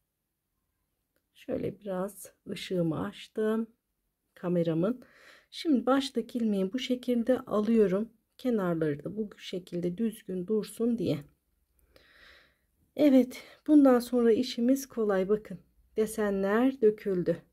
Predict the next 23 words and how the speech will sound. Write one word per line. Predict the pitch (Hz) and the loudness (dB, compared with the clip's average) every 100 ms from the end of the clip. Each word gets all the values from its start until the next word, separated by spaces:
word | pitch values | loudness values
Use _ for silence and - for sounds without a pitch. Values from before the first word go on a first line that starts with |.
| _ | _
Hemen | _ 359 254 190 202 247 - _ _ _ - | _ 0 2 2 0 -4 -12 _ _ _ -8
aradan | 220 190 175 170 202 - _ _ _ _ _ | 0 0 2 0 0 -4 _ _ _ _ _
üstten | - - 190 196 214 | -20 -8 -2 -2 2
doladım | 240 233 233 233 240 - - | 2 4 4 2 0 -8 -8
bir | 175 185 | -4 -4
ilmek, | - 214 226 233 233 - _ _ _ _ _ - | -2 0 4 4 2 -2 _ _ _ _ _ -2
ilmekten | 254 226 180 175 160 156 | 2 4 2 0 -2 0
üstten | 233 - 202 175 | -2 -2 -4 0
doladım | 190 214 180 240 190 | 2 4 4 4 2
bir | 180 | -2
ilmek | 170 160 160 - | -2 -4 -4 -6
çıkarttım. | - - 190 - - - - _ _ _ _ _ | -12 -8 -8 -8 -12 -12 -14 _ _ _ _ _
Aradan | - 180 170 - - | -4 0 0 -2 -6
üstten | 180 - - 185 190 | -12 -10 -6 -4 0
doladım | 220 220 220 226 | 2 2 2 2
bir | 233 | 2
ilmek, | 226 226 226 226 - | 2 2 4 2 -2
içinden | - - 185 165 - | -12 -8 -6 -4 -6
üstten | - - - 185 180 | -10 -14 -10 -6 -4
doladım | 196 175 214 220 | 2 2 2 0
bir | 180 175 | -2 -4
ilmek | - 160 147 151 - - | -4 -6 -6 -8 -14 -16
çıkarttım. | - 220 180 - - 143 | -10 -4 -6 -6 -12 -14